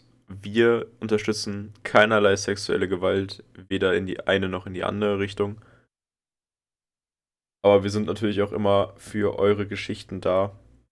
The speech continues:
und, äh, reden auch gerne über eure Geschichten. Also wenn ihr unserem Instagram folgt, könnt ihr uns natürlich anonym, ähm, eure Geschichten zukommen lassen. Die werden, wenn ihr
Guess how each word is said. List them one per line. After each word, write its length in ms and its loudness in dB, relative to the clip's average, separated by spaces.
und, 180 -6
äh, 60 -2
reden 380 0
auch 120 -4
gerne 200 -2
über 120 -2
eure 180 0
Geschichten. 420 -10
Also 180 -8
wenn 140 -8
ihr 100 -6
unserem 260 -8
Instagram 520 -8
folgt, 380 4
könnt 220 -2
ihr 100 -2
uns 180 -6
natürlich 440 -8
anonym, 580 -2
ähm, 380 -2
eure 220 2
Geschichten 420 -8
zukommen 400 -6
lassen. 440 -6
Die 160 -8
werden, 420 -4
wenn 160 -2
ihr 340 0